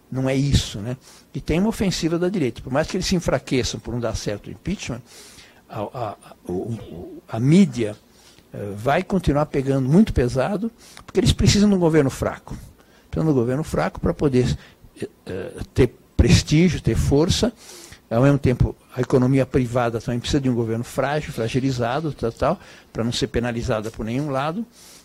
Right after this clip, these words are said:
Então vai ser um embate duro daí pra frente se o governo não tomar medidas que não dá pra fazer nada, co-, quase nada com o monopólio dos meios de comunicação, com esse Congresso que tá aí. Agora dá pra redistribuir recurso, dá pra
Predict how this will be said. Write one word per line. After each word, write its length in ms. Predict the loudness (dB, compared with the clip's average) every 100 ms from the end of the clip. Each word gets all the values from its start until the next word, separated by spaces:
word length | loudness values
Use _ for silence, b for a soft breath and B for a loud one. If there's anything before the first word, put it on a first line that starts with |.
| _
Então 320 | -8 0 0
vai 160 | 2 0
ser 180 | 0 0
um 60 |
embate 460 | 0 0 -2 -2 -8
duro 480 | 2 4 6 4 2
daí 180 | 0 0
pra 140 | -2
frente 260 | -2 -4 -4
se 140 | -4
o 40 |
governo 360 | 0 2 2 0
não 80 | -2
tomar 300 | -2 0 0
medidas 600 | -2 -2 -2 -2 -4 -12 b b b b
que 80 | -2
não 80 | 0
dá 100 | 0
pra 140 | -2
fazer 280 | -2 -2 0
nada, 280 | 0 0 -2
co-, 220 | -4 -16 -20 _ _
quase 360 | -2 0 0 0
nada 380 | 0 0 -2 -4 -8 _ _ _
com 120 | -6
o 20 |
monopólio 420 | -2 -2 0 0
dos 80 | 0
meios 160 | 0 0
de 80 | 0
comunicação, 560 | -2 -2 -2 -2 -2
com 100 | -2
esse 160 | -4 -2
Congresso 440 | -2 0 0 -2
que 100 | -6
tá 140 | -4 -4
aí. 180 | -4 B B B 0
Agora 240 | 2 2
dá 160 | 0 -4
pra 100 | -2
redistribuir 540 | -2 -4 -8 -4 -2
recurso, 640 | -2 -4 0 0 0 -2
dá 160 | -2 0
pra 220 | 2 0